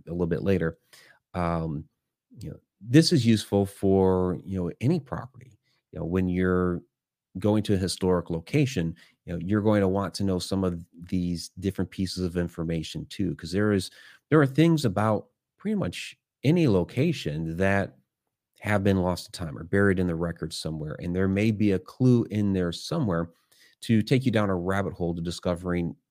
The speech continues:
information about a location that, you know, people have forgotten about. You know, a lot of times, especially with historic locations, you know, they're telling the same stories over and over and over again,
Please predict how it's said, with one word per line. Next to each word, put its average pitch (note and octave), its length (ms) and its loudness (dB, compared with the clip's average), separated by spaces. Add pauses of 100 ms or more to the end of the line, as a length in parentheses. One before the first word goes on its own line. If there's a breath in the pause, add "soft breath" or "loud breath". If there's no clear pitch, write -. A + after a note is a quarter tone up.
information F2+ 580 -4
about F#2 320 -2
a F2+ 60 0
location E2 720 -4
that, E2 280 -6 (340)
you - 80 -10
know, - 100 -16
people C3 240 0
have A#2 120 -2
forgotten A#2+ 460 -2
about. D#2 380 -8
You E2 80 -10
know, C#2+ 60 -6
a - 20 -6
lot A2+ 240 2
of A2 40 -8
times, G2+ 380 -2 (480)
especially - 320 2
with G2+ 140 6
historic G2 420 2
locations, F2+ 640 0 (480 soft breath)
you - 80 -4
know, - 60 -10 (560)
they're D#3+ 120 2
telling D3+ 280 2
the A#2+ 100 4
same A2 260 2
stories G2+ 460 0
over F#2+ 380 0
and E2+ 120 -2
over E2+ 380 -2
and E2+ 100 -4
over A2+ 380 2
again, D2+ 380 -6